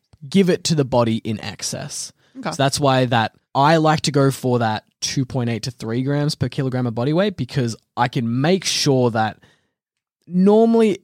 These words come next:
Speaker 1: the recommendation's around two point two to two point five,
Speaker 2: Mm.
Speaker 1: but I go, "Cool, I'm gonna go above that." So I make sure that no matter what, I'm gonna have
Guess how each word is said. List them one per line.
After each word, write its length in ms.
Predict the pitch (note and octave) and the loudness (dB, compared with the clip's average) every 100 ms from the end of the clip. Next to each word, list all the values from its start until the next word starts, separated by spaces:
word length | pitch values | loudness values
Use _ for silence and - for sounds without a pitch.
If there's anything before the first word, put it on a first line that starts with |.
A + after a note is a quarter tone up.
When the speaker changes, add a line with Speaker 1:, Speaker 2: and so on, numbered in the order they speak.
| _ | _
Speaker 1:
the 160 | D3+ | -4
recommendation's 720 | C#3+ C#3+ D3 C3+ B2+ B2 B2 B2+ | 0 0 0 0 0 -2 -4 -4
around 220 | A#2 A2+ | -6 -6
two 160 | - | -8
point 240 | B2 A#2+ A2+ | -6 -6 -6
two 160 | - A#2 | -4 -4
to 80 | |
two 180 | A2+ B2+ | -2 -4
point 240 | B2 A#2+ A2 | -4 -6 -4
five, 520 | A#2+ D3+ G#3+ - - _ | -2 0 0 -4 -16 _
Speaker 2:
Mm. 240 | B2+ A2 - _ _ | -14 -14 -16 _ _
Speaker 1:
but 100 | C3 | -8
I 60 | C3 | -4
go, 180 | C3+ | -4
"Cool, 340 | C3 - F#3 - _ - | -6 -2 -2 -2 _ -4
I'm 100 | F#3 | 0
gonna 160 | A#3 | 2
go 160 | G#3+ F#3+ | 4 2
above 380 | C3+ B2 A#2+ G#2+ | 2 2 0 0
that." 300 | G#2+ G2+ - | -6 -6 -6
So 180 | - C#3+ | -2 0
I 60 | C3+ | 2
make 280 | C3+ F3+ F3+ | 2 2 2
sure 200 | D#3+ C#3+ | 2 2
that 160 | B2+ | 2
no 100 | A#2 | 0
matter 280 | A#2 D#3+ G#3+ | 2 4 4
what, 440 | D#3+ A#2+ B2 G3+ - | 2 0 0 0 -2
I'm 120 | C#3 | -2
gonna 160 | C3+ C3+ | 0 0
have 340 | A#2+ A#2+ A#2+ | 0 -4 -4